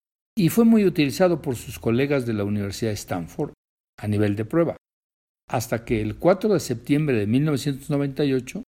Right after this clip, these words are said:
nació formalmente Google, con la misión de organizar la información de todo el mundo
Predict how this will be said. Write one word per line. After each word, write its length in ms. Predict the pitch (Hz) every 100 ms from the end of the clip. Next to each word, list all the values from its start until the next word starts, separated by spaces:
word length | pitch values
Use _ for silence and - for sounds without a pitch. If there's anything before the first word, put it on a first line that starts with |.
| _
nació 600 | 123 117 110 - 151 156
formalmente 840 | - 113 107 127 127 131 127 123
Google, 460 | 107 165 160 107 - _ _ _ _ _ _ _ -
con 180 | 170 170
la 80 |
misión 440 | 175 170 - 220 208
de 340 | 165 147 - _ _ _ _ _ _
organizar 920 | 156 156 151 156 156 160 - 208 240 226 _ _
la 260 | - 131 143
información 960 | 131 131 117 127 123 127 127 - 190 175
de 100 | 135
todo 380 | - 202 190 147
el 140 | 127
mundo 560 | 156 247 269 254 262